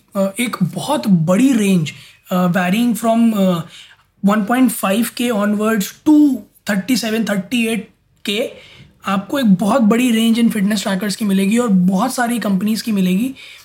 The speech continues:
और कई सारी ट्रस्टवर्दी कंपनीज भी हैं, कई सारी ऐसी चालू कंपनीज भी हैं। तो, अ, लेने से पहले ज़रूर, अ, चेक कर लें। But I'd suggest कि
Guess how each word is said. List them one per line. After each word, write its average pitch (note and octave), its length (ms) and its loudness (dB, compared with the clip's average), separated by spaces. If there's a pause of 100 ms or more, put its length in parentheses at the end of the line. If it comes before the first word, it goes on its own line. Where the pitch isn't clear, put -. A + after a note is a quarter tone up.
(260)
और G3+ 440 0
कई A#3 120 0
सारी B3+ 260 -2
ट्रस्टवर्दी B3+ 500 0
कंपनीज A#3+ 400 0
भी B3 100 -2
हैं, A#3+ 120 0
कई A3 100 -2
सारी G#3 240 -4
ऐसी G3+ 180 -6
चालू G3+ 280 -2
कंपनीज G#3 360 0
भी G3+ 120 0
हैं। A3 120 -6 (320)
तो, B3 220 0
अ, G3 520 -2 (140)
लेने A3+ 240 2
से A#3+ 100 -2
पहले A3+ 240 -2
ज़रूर, A3 420 -4
अ, F#3+ 120 0
चेक G3 300 -6
कर G3+ 120 0
लें। A#3+ 200 -4 (500)
But C#4 140 2 (1040)
I'd C4+ 260 -2
suggest A#3+ 380 0
कि B3+ 520 -4